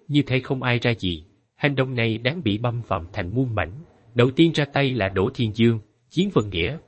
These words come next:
và Thương Thắng của Hoàng Tuyền thế giới, Từ Khí Lão Vương, Trốn thế giới, Từ Khí Lão Vương, Tà Quân và Tê Chiếu mưu phản Hoàng Tuyền thế giới. Ba người bọn họ vô cùng căm hận những kẻ nằm vùng. Hơn nữa,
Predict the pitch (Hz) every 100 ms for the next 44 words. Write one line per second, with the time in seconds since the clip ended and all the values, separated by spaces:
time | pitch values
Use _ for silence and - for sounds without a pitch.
0 | _ _ - 95 95 - 147 135 180 185
1 | 160 104 78 - 82 - 120 117 110 175
2 | - _ _ - 135 - 151 117 135 -
3 | 151 143 - _ _ 135 127 - 175 135
4 | 131 214 - _ _ 135 123 - 180 123
5 | 135 190 180 165 _ - _ 120 123 127
6 | 151 147 135 - 110 - 135 143 190 170
7 | 143 127 104 127 110 92 95 110 85 82
8 | 123 123 123 190 - _ _ 147 147 113
9 | 107 95 104 95 98 - 151 139 98 95
10 | 131 120 98 92 107 113 127 123 101 85
11 | 98 92 87 - 123 113 90 78 156